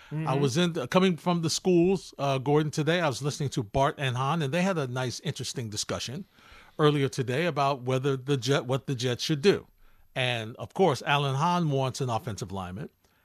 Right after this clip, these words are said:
Speaker 1: and Bart Scott wants a quarterback. And they're both giving both sides of how they feel both will go. And it was interesting conversation because, <laughs> you know, Alan was like, "You gotta go all in with Aaron Rodgers. So you need whatever it gets,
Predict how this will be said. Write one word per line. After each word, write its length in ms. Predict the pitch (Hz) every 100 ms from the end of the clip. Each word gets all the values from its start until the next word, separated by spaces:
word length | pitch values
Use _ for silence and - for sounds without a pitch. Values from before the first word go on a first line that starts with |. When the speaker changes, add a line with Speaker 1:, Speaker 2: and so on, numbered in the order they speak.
| _
Speaker 1:
and 200 | 131 120
Bart 260 | 117 131 120
Scott 360 | - 190 190 120
wants 300 | 113 110 -
a 40 |
quarterback. 600 | - 226 214 98 - - _
And 180 | 127 120
they're 100 | 131
both 300 | 120 135 131
giving 400 | 143 131 131 135 101
both 260 | 117 139
sides 360 | - 131 123 131
of 120 | 110
how 140 | 117
they 140 | 107 123
feel 300 | - 104 117
both 280 | 98 107 -
will 120 | 135
go. 300 | 147 123 - _ _ - _ _ -
And 280 | 117 120
it 120 | 139 139
was 160 | 131
interesting 440 | 190 226 180 196 165
conversation 720 | 170 156 143 196 196 165 156
because, 460 | 139 - 147 - -
<laughs> 40 |
you 80 | 170
know, 220 | 143 113 - - - - - - -
Alan 400 | 175 196 170 143
was 200 | 135 127
like, 400 | 139 135 127 - -
"You 120 | 143
gotta 200 | 175 180
go 160 | 175 160
all 280 | 165 160
in 180 | 160 147
with 140 | 139 135
Aaron 280 | 139 139
Rodgers. 440 | 131 127 120 117 104
So 160 | -
you 160 | 127 139
need 200 | 156 165
whatever 400 | 135 143 180 202
it 180 | 202 -
gets, 320 | 190 - -